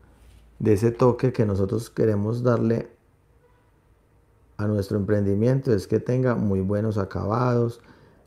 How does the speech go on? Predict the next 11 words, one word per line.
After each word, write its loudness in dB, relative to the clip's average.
Las 6
pinturas 4
influyen -4
mucho, -4
también -6
el -8
tiempo -6
en -6
que -10
ustedes -6
dejan -6